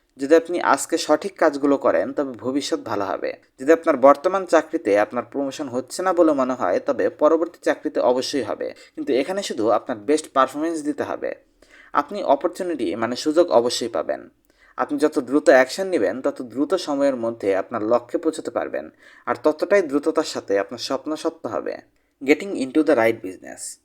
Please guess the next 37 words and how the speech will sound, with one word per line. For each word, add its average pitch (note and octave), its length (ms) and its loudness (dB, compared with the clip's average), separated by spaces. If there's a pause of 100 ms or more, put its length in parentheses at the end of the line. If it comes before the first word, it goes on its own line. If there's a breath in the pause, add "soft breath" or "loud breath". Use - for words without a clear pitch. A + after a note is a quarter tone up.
(140)
মানে A#2 280 -8
যে B3+ 180 -2
বিজনেসে B3+ 600 2
আপনি C#4 240 -4
সবচেয়ে E3 440 -4
বেশি D#3 220 0
ইন্টারেস্টেড, B2+ 680 -2
সেখানে D#3 380 0
ইনভেস্ট B2 320 -2
করুন। D#2 320 -8 (260)
আপনি - 300 -2
কোন F#3+ 300 2
কাজটা D#3+ 300 4
করতে E3 240 2
সবচেয়ে C3 320 -6
বেশি C3 200 -2
পছন্দ A#2 360 -2
করেন? D2 340 -4 (520 soft breath)
আপনার F#3+ 300 0
জন্য G3 220 -2
বেস্ট D#3 360 6
প্রফেশন C3 520 0
বা G#2+ 80 0
বিজনেস D3 380 0
সেটাই E3 360 4
হবে G#2+ 300 -2 (300)
যেটা C3+ 260 4
আপনার A#2 240 -2
হবি। E2 280 -6 (200)
আপনার - 300 0
খুশি B2 440 0
আর - 160 2
ধনী D3 300 -4
হওয়ার E3+ 240 4
রাস্তা A#2 540 2
শুধু D3 260 -4
এটাই। - 400 0